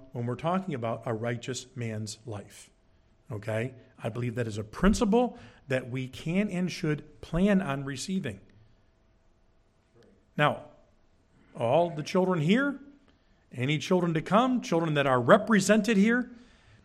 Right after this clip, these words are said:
you've got two issues. One is the faithfulness of the dad. Not the faithfulness of God, but the faithfulness of the dad. The other is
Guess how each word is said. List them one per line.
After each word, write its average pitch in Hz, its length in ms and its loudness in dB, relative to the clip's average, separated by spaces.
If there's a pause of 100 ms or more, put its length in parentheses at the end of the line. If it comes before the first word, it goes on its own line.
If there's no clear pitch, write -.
(140)
you've 120 160 -8
got 147 200 -2
two 214 180 0
issues. 190 560 -2 (140)
One 151 280 2
is 196 460 0 (480)
the 113 80 -8
faithfulness 123 640 -6
of 185 100 -2
the 214 60 2
dad. 233 400 -2 (480)
Not 117 180 -6
the 120 60 -12
faithfulness 214 420 -2
of 247 160 -4
God, 135 380 0 (200)
but 131 140 -8
the - 80 -6
faithfulness 139 420 -4
of 180 120 -4
the 208 60 0
dad. 190 420 -2 (500)
The 117 160 -4
other 214 260 4
is 170 360 2